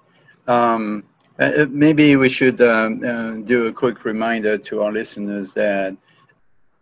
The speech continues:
uh, an enormous amount of products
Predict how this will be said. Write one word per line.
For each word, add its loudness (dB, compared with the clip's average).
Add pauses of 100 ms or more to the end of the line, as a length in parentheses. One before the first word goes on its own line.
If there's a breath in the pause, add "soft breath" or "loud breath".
(120)
uh, 0 (160)
an -2
enormous 2
amount -2
of -8
products -4